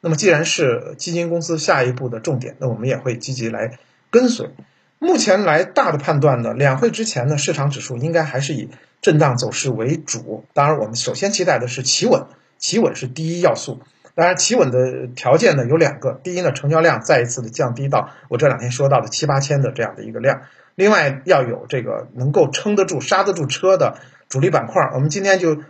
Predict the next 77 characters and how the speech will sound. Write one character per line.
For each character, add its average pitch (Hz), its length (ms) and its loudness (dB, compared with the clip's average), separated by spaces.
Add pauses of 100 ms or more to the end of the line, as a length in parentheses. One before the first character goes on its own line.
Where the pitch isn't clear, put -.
试 - 220 2
想 117 240 2
一 120 40 -4
下， 131 100 0
看 139 180 -2
房 139 160 2
地 202 100 2
产 107 160 -2
板 110 140 -8
块 120 100 -6
是 143 160 -4
不 147 60 -6
是 135 80 -6
这 147 100 0
样 113 200 0 (200)
能 135 140 4
让 139 160 4
大 117 140 0
盘 131 200 -4
刹 147 160 0
住 139 100 0
车 135 200 -2
的 113 80 -4
板 113 140 -10
块 131 160 -4
儿 - 100 -10 (340)
啊， 123 180 0
权 143 240 -2
重 156 120 4
还 127 100 -2
要 123 100 2
大。 143 280 -2 (340)
那 208 100 -2
么 214 80 2
在 240 120 4
后 226 300 4
期 175 320 -2
的 156 100 4
话， 120 260 0
我 127 80 -4
们 131 80 -2
可 143 140 -2
以 123 80 0
着 127 160 0
重 135 160 0
的 113 200 -6 (240)
来 127 140 0
关 165 240 4
注 135 220 -4 (100)
所 135 180 -2
谓 151 180 2
新 294 440 2
的 - 140 4
机 147 220 -2
构 135 140 0
抱 - 220 2
团 - 240 -10
板 - 160 -10
块 107 140 -12
儿 - 120 -16
啊。 117 160 -6
我 123 160 -2
个 131 140 4
人 202 80 4
的 165 60 -2
判 156 160 -2
断 123 160 -2
说， 156 220 0 (320)
机 302 200 0
构 277 220 4
抱 185 160 4
团 151 180 -4
的 190 80 -2
行 151 260 -2
为 123 260 0 (320)
今 254 240 2
后 - 360 2